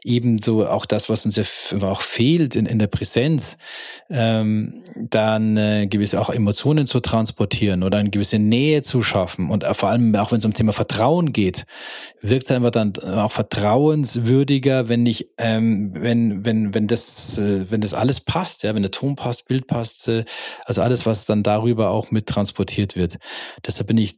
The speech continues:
da sehr froh, dass wir den Weg, ja, dass ich den Weg auch gegangen bin. Der andere Aspekt ist, ich meine, wir als Anbieter von einer Marketing- und Sales-Automation-Plattform,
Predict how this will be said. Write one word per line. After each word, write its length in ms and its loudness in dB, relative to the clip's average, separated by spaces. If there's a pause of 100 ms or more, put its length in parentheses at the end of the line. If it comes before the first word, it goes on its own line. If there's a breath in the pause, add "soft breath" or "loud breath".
(120)
da 240 2
sehr 180 2
froh, 480 2
dass 220 0
wir 80 2
den 300 0
Weg, 600 0
ja, 160 2
dass 200 0
ich 100 0
den 160 2
Weg 180 0
auch 160 -2
gegangen 480 0
bin. 220 0 (180)
Der 140 -4
andere 580 2 (120)
Aspekt 480 -2
ist, 180 2
ich 80 2
meine, 220 4
wir 280 4 (380 loud breath)
als 260 -2
Anbieter 680 2
von 420 0 (480 loud breath)
einer 160 0
Marketing- 500 -2
und 140 -2
Sales-Automation-Plattform, 1600 -2